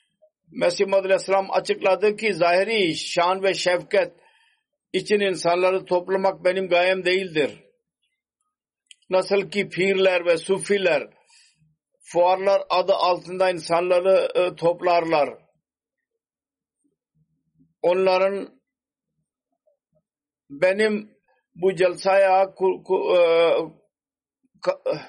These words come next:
yapmanın gayesi yalnız şudur ki yüce Allah'ın mahlukatının ıslah, ıslahı olsun.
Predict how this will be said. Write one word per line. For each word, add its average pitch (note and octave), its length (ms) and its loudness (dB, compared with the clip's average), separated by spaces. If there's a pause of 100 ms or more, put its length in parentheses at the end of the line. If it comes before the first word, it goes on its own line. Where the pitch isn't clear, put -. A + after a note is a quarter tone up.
(140)
yapmanın F#3+ 600 0
gayesi F#3 420 0
yalnız F#3 360 0
şudur F3+ 440 0
ki G3 320 -4 (1900)
yüce F#3+ 580 0
Allah'ın F3+ 640 0
mahlukatının F3 920 -2
ıslah, F3 560 -2 (240)
ıslahı F#3 580 -2 (260)
olsun. F#3 920 -2